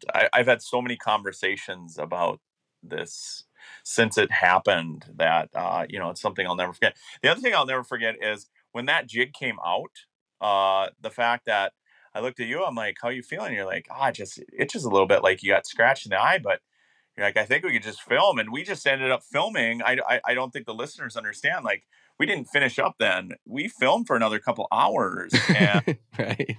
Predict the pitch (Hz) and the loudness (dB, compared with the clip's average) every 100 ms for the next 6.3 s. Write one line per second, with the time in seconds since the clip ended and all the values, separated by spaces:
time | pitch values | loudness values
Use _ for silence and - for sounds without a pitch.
0 | _ 127 127 127 127 123 120 120 131 120 | _ 2 2 2 2 4 2 0 -4 -2
1 | 117 117 120 110 107 113 113 113 110 107 | 0 0 0 2 4 2 -2 -6 -6 -2
2 | 110 117 120 120 110 110 110 107 107 120 | 0 2 0 -2 -6 -8 -10 -4 0 0
3 | - 120 127 127 127 123 107 - 113 113 | -2 -10 -4 -2 -2 -6 -16 0 2 2
4 | _ 117 120 - 117 113 120 160 120 - | _ -2 -2 -2 -2 2 2 -2 -8 -6
5 | 123 151 139 120 110 123 - 135 120 110 | -4 -4 -6 -10 -6 -6 -6 -4 -4 -4
6 | - 110 120 | -2 -4 -4